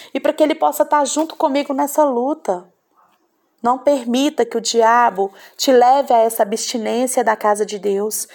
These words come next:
Irmãos, nós sabemos que a casa de Deus não é só aquele prédio ali na rua dezessete ou na rua vinte e um. A casa de Deus somos nós, são, são vocês, sou eu. Quando nós estamos em comunhão, não precisamos de um prédio físico pra estar.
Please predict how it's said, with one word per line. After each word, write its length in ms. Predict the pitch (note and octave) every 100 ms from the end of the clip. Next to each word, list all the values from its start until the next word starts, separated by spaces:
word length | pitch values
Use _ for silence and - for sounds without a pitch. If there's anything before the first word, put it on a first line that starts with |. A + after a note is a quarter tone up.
| - - A#3
Irmãos, 420 | A3 A#3+ A#3+ A#3
nós 160 | A#3+
sabemos 400 | A#3+ A#3+ A#3 A#3
que 120 | - A#3
a 80 |
casa 360 | A3 A#3+ B3 A#3+
de 140 | -
Deus 280 | F#3 A3 A#3
não 160 | A#3 A#3+
é 160 | A#3+
só 360 | B3 - - A3+
aquele 280 | A#3+ B3 B3
prédio 460 | - A3 B3 A#3+
ali 140 | A3 G#3+
na 100 | G#3+
rua 220 | G#3 A3
dezessete 580 | - G3+ G3+ - A3 -
ou 60 |
na 80 | A3+
rua 240 | G#3+ A3 A3
vinte 360 | A3 A3 - A3
e 40 |
um. 240 | F#3+ G3+ A3+ _ _ _ _ _ _ - - - -
A 80 | G3
casa 340 | G3 C4 C4
de 140 | B3+ A3
Deus 380 | F#3 A3+ A#3 A#3
somos 380 | B3+ A#3+ A#3+
nós, 420 | G3+ G3 A3+ B3+ A#3
são, 440 | A3 - B3 A#3+
são 300 | B3 - B3+
vocês, 560 | C4+ C4 - A3+ C4 C4+
sou 340 | - C4+ B3+
eu. 300 | A3+ B3+ C#4+ - _ _ _ _ _ _ _ _ _ _ _ _ _ -
Quando 260 | A#3+ A#3+
nós 200 | A#3 A#3
estamos 400 | A#3+ A#3+ A#3 A#3
em 100 | A3+
comunhão, 840 | A3+ A#3+ C4 C4+ A3 G3+ A3 A#3+ A3
não 160 | A3
precisamos 560 | A3+ A3+ A#3 A#3 A#3+ A#3+
de 80 | A#3
um 60 |
prédio 340 | A3+ A#3 A#3 A#3+
físico 520 | - A#3+ C4 A3+ A3
pra 180 | G#3 G3
estar. 500 | G3 - F#3 G3